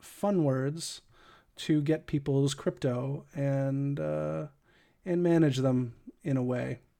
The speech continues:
Um, I don't know. Yeah, distributed, f-, distributed financial infrastructure. Um, I don't know. This seems, this seems pretty s-,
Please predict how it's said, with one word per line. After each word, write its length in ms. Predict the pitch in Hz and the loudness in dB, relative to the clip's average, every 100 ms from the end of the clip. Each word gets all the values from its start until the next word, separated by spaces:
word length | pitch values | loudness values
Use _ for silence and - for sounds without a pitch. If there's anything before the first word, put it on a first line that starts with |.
| _ - | _ -8
Um, 540 | 147 135 135 139 139 - _ _ - | -4 -2 -2 -4 -6 -10 _ _ -12
I 80 | 135 | -10
don't 120 | 113 | -8
know. 100 | 120 - - | -12 -16 -10
Yeah, 180 | 143 120 | -8 -4
distributed, 560 | 139 - 170 165 156 | -4 0 2 4 2
f-, 180 | 139 - _ - - - | 0 -14 _ -20 -12 -4
distributed 500 | 156 254 233 233 214 | 0 4 6 6 6
financial 520 | - 160 151 143 139 | 4 4 4 4 0
infrastructure. 920 | 143 135 135 - - 123 - 123 123 _ - - - - | 2 0 0 -6 -4 -6 -6 -10 -10 _ -20 -20 -20 -10
Um, 560 | 143 139 135 135 139 139 - - _ - - - - - - | -2 0 2 2 0 -2 -8 -20 _ -20 -20 -20 -20 -20 -12
I 140 | - 123 | -6 -6
don't 100 | 120 | -6
know. 100 | - - | -14 -10
This 160 | 170 147 | -4 -2
seems, 340 | 156 135 - | 2 2 0
this 160 | 190 151 | -6 -4
seems 220 | - 131 | -2 -2
pretty 400 | - 143 127 123 _ _ _ _ _ _ _ _ _ _ _ _ _ _ _ | -2 -2 -2 -4 _ _ _ _ _ _ _ _ _ _ _ _ _ _ _
s-, 160 | - - | -18 -18